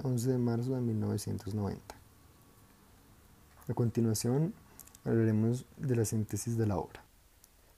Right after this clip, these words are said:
La historia comienza con que Héctor Abad Gómez se muestra como un padre ejemplar, amoroso y colaborador con todos a su alrededor.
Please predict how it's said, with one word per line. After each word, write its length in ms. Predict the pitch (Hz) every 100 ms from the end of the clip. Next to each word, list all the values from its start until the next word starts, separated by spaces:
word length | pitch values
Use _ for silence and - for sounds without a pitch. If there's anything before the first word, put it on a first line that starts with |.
| _ - _ _ - - _ _ _ - _ - - _ - _ - _ -
La 80 | 127
historia 420 | 110 - 135 151
comienza 600 | 143 131 113 110 120 131 - - - - -
con 160 | 123
que 160 | 113 113
Héctor 260 | 120 139
Abad 240 | 131 117 107
Gómez 300 | 110 110 123
se 80 | 113
muestra 320 | 107 85 -
como 160 | 104
un 80 | 98
padre 260 | 101 101 98
ejemplar, 560 | 82 92 101 107 127 -
amoroso 480 | 131 107 98 92 107
y 20 |
colaborador 640 | 98 95 95 98 98 117
con 220 | 117 110
todos 420 | 98 107 104 104 107
a 60 |
su 120 | 104
alrededor. 460 | 104 101 92 80 -